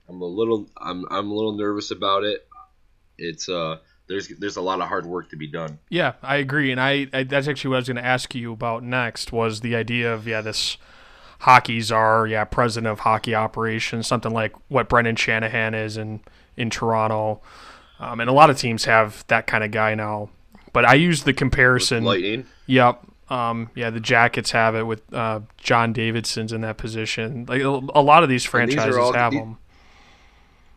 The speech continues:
Speaker 1: And these are all pretty good teams, pretty good teams that do it too. So why not
Speaker 2: Yeah,
Speaker 1: Buffalo?
Speaker 2: and there's no cap on paying guys in, in management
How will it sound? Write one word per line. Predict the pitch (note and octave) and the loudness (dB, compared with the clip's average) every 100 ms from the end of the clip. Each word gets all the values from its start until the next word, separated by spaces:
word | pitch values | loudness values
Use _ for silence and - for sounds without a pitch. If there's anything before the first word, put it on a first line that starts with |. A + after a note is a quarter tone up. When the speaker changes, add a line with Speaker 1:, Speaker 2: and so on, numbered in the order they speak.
| - - | -20 -10
Speaker 1:
And | A2+ | -6
these | C#3 | -4
are | D3+ | 2
all | D3 | 2
pretty | C3 - C3 | 2 -4 -2
good | B2 C3 | -2 -2
teams, | - C#3+ A2 D#2+ - - | -6 -8 -8 -12 -16 -10
pretty | C3+ | -10
good | A2+ A#2 A#2 | -6 -6 -6
teams | B2+ B2+ | -10 -8
that | G2 D#2 | -8 -6
do | A2+ A#2+ | -4 -4
it | - | -6
too. | - B2+ D2+ | -6 -6 -6
So | - F#2 E2+ E2+ E2 - _ _ _ _ _ - _ _ _ _ - | -10 -8 -6 -6 -10 -16 _ _ _ _ _ -20 _ _ _ _ -14
why | - F#2 | -8 -6
not | F2 D3+ | -4 0
Speaker 2:
Yeah, | C3+ | 0
Speaker 1:
Buffalo? | A2+ C3+ | 0 -2
Speaker 2:
and | |
there's | C3 B2 | -2 0
no | C#3 | -2
cap | - B2+ A#2+ A2+ - - _ - | 0 2 2 0 -8 -18 _ -6
on | A#2 A2+ A2 - _ | -4 -4 -6 -12 _
paying | - B2+ B2 | -8 -4 -2
guys | A#2 A2 A2+ A2 - - _ | -4 -6 -6 -8 -10 -14 _
in, | - A#2+ A2+ A2+ - _ _ _ | -6 -4 -6 -8 -14 _ _ _
in | - A#2 | -10 0
management | A#2+ B2 A2+ A2+ A#2+ | 0 0 -4 -8 -10